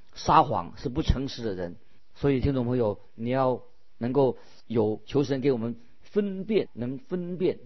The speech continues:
诸灵的这个能力。在这，这方面，我觉得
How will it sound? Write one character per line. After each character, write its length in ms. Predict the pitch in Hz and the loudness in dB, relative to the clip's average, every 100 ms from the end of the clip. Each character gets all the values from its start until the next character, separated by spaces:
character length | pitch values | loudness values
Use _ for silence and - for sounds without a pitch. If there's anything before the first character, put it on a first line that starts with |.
| - | -14
诸 240 | - 175 170 | -8 -4 -2
灵 220 | 113 127 | -2 -4
的 80 | 110 | -4
这 80 | |
个 80 | 120 | -4
能 240 | 104 98 123 | -6 -6 -4
力。 180 | 113 - - - - | -4 -6 -14 -16 2
在 140 | 175 | 4
这， 180 | 151 143 | 4 -2
这 260 | 123 120 | -2 -2
方 180 | 135 135 | 0 0
面， 180 | 139 117 | 0 0
我 100 | 110 | -2
觉 100 | 107 | -2
得 260 | 120 113 | 0 -2